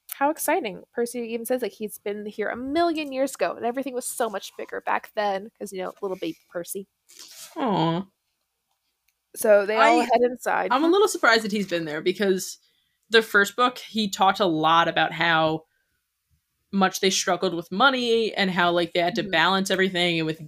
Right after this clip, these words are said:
Speaker 2: especially with Gabe in the picture. So
Speaker 1: Oh,
Speaker 2: I'm
Speaker 1: yeah.
Speaker 2: wondering how they not only afforded, but, like, how they went.
Speaker 1: Yeah. Though, important question.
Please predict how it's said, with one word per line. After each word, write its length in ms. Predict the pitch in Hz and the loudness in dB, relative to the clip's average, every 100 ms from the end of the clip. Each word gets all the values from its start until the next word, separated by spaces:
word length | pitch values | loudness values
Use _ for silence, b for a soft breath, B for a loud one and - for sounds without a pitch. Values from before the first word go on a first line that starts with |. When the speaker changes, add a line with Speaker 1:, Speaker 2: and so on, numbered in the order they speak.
| - | -6
Speaker 2:
especially 360 | 190 196 214 | -2 0 0
with 180 | 208 196 | -2 -2
Gabe 280 | - 151 170 | -2 2 4
in 80 | 196 | 4
the 80 | 208 | 2
picture. 440 | 226 247 277 277 - b b | 0 0 2 2 0 b b
So 260 | - - 220 | -10 2 6
Speaker 1:
Oh, 80 | 208 | 6
Speaker 2:
I'm 60 | |
Speaker 1:
yeah. 60 | 185 | 4
Speaker 2:
wondering 760 | 175 202 196 190 180 170 165 - - | 2 2 2 2 0 0 -4 -8 -8
how 240 | - 208 | -2 0
they 220 | 190 190 | 4 6
not 200 | 180 185 208 | 6 6 4
only 180 | 214 | 2
afforded, 680 | 175 - 165 170 214 302 285 | 0 -2 -4 0 2 2 0
but, 140 | 214 185 | -2 2
like, 200 | 185 165 _ | 2 0 _
how 260 | - 180 180 | -2 4 6
they 120 | 170 | 6
went. 320 | 151 143 120 - _ - _ - | 2 0 -4 -10 _ -20 _ -8
Speaker 1:
Yeah. 260 | 202 170 - B B B | -6 -6 -8 B B B
Though, 340 | 254 285 262 - - | 4 6 6 0 0
important 360 | 294 339 359 | 2 4 2
question. 520 | - 190 - - - | 2 0 0 -8 -8